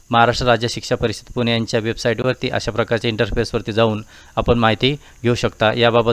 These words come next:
काही शुद्धीपत्रकसुद्धा आलेलं आहे, ते पण माहिती सर्वांनी जाणून घ्या. शालेय श-, महाराष्ट्र शिक्षक पर-, परीक्षा, पात्रता परीक्षा महा टी ई टी दोन हजार चोवीस अंतर्गत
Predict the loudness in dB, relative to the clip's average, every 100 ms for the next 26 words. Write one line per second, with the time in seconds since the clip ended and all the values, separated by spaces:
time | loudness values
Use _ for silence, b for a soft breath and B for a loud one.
0 | 0 -2 0 -2 -2 -2 -2 -2 -6 -2
1 | 2 2 2 2 -2 B B -6 -2 0
2 | 2 2 0 0 0 0 0 0 0 0
3 | 0 -2 B B B -16 2 4 4 0
4 | 0 2 4 2 -2 -6 -6 0 0 2
5 | 0 0 2 2 2 2 2 0 -2 -4
6 | -4 -2 0 0 -2 -4 -4 -2 -2 -2
7 | -4 -2 -2 2 4 4 2 -2